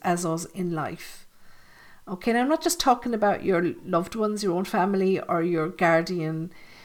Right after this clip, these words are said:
angels or your spirit guides or any of that, but literally someone who, you know, is seeking to develop within the spirit world. And maybe even if you think of it like they're doing their work experience to be a counsellor or maybe a spirit guide or whatever,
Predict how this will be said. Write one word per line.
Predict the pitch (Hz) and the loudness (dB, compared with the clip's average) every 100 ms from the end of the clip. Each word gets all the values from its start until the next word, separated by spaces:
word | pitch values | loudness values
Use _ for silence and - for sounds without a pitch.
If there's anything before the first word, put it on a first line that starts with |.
| - - - | -20 -8 2
angels | 190 190 190 175 180 | 4 4 4 4 4
or | 160 | 2
your | 143 | 0
spirit | - - 175 175 | -2 2 2 4
guides | 156 151 143 | 2 2 0
or | |
any | 151 147 | -2 -2
of | |
that, | 151 156 - - - - - - - | -4 -4 -6 -10 -16 -20 -20 -14 -8
but | - | 0
literally | 311 359 359 311 294 | 6 6 4 0 2
someone | - 240 226 190 - 202 - - - - - - | 4 4 4 0 -2 -6 -10 -20 -20 -20 -20 -6
who, | 254 247 226 - - | 0 2 0 -2 -2
you | 233 | 0
know, | 214 202 - | 2 2 2
is | 220 208 | -2 -2
seeking | - - 294 277 - 277 247 240 - - | -4 0 2 2 -2 -2 -2 -4 -6 -2
to | - 233 220 214 208 202 - - - - - - | 0 4 4 4 4 0 -4 -20 -20 -20 -20 -6
develop | 247 208 262 262 247 - - | -2 4 4 4 2 -2 -4
within | 214 247 233 | 0 2 2
the | 208 | 0
spirit | - 180 156 - | 0 2 2 2
world. | - - - 185 | -2 -2 -2 -4
And | 170 | -2
maybe | 247 247 | 2 4
even | 247 240 233 226 - | 4 4 0 -2 -4
if | 220 - | -8 -8
you | 220 | -6
think | 285 269 | -4 -2
of | 240 | -4
it | 233 - | -4 -4
like | 220 214 202 - | 0 2 0 -2
they're | 214 | 0
doing | 208 214 | 0 2
their | 202 | 2
work | 196 208 202 | 4 2 2
experience | 196 - 202 190 165 180 | -2 0 2 2 2 -2
to | - | -2
be | 190 | -2
a | 170 | -2
counsellor | - 185 190 - 160 | 0 0 0 -2 -2
or | - | 0
maybe | 190 175 | 0 0
a | 170 | -4
spirit | - 165 156 | 0 0 0
guide | 160 147 143 | 0 -2 -2
or | |
whatever, | 156 151 156 - | -4 -4 -6 -8